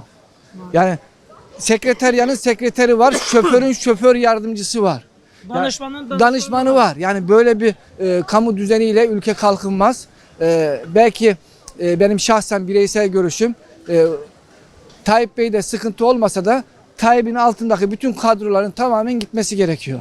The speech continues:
Speaker 2: Değişmesi lazım.
Speaker 1: Tamamen değişmesi gerekiyor. Yani il teşkilatlarından, belediyelerinden, bakanlıklarından tamamen, e, artık ülke bir çıkmaza girdi.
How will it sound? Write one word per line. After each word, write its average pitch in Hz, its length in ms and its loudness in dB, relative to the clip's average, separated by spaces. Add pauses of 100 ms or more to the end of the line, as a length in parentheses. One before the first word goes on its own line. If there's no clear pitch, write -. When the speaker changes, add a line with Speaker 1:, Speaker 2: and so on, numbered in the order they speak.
(120)
Speaker 2:
Değişmesi 196 400 -14
lazım. - 240 -20
Speaker 1:
Tamamen 262 600 4
değişmesi 202 500 2
gerekiyor. 185 260 4
Yani 175 80 -2 (420)
il 254 160 6
teşkilatlarından, 233 1040 0
belediyelerinden, 226 840 0
bakanlıklarından 220 680 -2
tamamen, 233 600 2 (280)
e, 175 320 2
artık 208 420 0
ülke 240 420 2 (200)
bir 214 80 0
çıkmaza 240 540 -2
girdi. 202 580 0